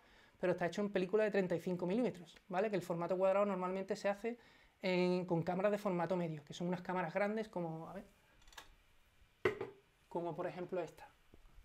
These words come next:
¿vale? Esto es una cámara de, de estas que la habréis visto muchas veces, que se ha hecho muy famoso este tipo de cámara por, por esta mujer, por, eh, por Vivian Mayer,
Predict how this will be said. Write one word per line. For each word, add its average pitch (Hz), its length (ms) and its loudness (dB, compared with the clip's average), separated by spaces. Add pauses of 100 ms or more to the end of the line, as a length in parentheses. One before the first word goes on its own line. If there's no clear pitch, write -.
(360)
¿vale? 190 180 2
Esto 214 160 -4
es 175 60 -2
una 185 140 0
cámara 185 340 4
de, 180 600 2
de 180 100 2
estas 185 180 -4
que 196 80 2
la 185 60 6
habréis 180 200 4
visto 190 200 -2
muchas 180 260 -2
veces, 214 320 0
que 175 340 -2
se 170 120 -4
ha 175 140 2
hecho 175 180 -2
muy 185 100 0
famoso 185 340 -2
este 180 140 -2
tipo 175 180 -2
de 180 80 0
cámara 185 320 -2
por, 175 400 0 (560)
por 180 140 4
esta 175 160 -2
mujer, 185 360 0
por, 156 680 2 (140)
eh, 151 840 -4 (520)
por 170 100 -4
Vivian 180 300 4
Mayer, 226 360 0